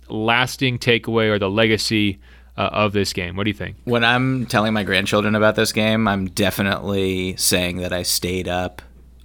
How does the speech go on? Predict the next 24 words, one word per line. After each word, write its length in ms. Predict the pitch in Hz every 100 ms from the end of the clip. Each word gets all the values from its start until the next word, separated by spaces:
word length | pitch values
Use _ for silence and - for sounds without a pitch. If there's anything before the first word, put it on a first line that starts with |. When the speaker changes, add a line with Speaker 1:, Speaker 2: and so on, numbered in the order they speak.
| - - 101
Speaker 2:
until 440 | 92 - 98 95
the 100 | 92
very 400 | 90 92 98 98
last 480 | 95 95 95 - -
buzzer. 800 | 101 101 101 101 98 98 98 -
I 260 | - 101 -
was 360 | - 101 - -
Speaker 1:
<laughs> 120 | -
Speaker 2:
there. 560 | 110 107 110 113 113 -
I, 360 | 123 117 104 101
I 160 | 101 98
never 360 | 107 113 123
wavered. 380 | 107 110 113 110
I 60 | 101
didn't 260 | 101 101
blink 500 | - 101 98 107 127
through 200 | - 110
the 100 | 98
whole 240 | 92 110 110
thing. 300 | 107 110 104
I 60 |
had 180 | 95 82
faith. 560 | - 110 117 123 - - - - - - -
Um, 840 | 107 107 104 101 98 95 98 -